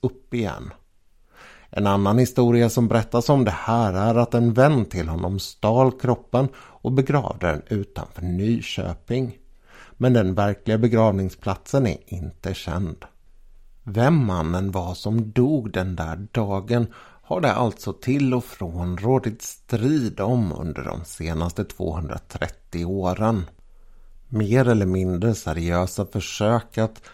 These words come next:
tillföra någonting till historieskrivningen görs hela tiden,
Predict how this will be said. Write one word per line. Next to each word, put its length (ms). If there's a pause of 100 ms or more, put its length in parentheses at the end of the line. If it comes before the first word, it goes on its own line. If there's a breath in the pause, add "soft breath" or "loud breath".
(280 loud breath)
tillföra 600
någonting 640
till 200
historieskrivningen 1300 (320 loud breath)
görs 520
hela 460
tiden, 760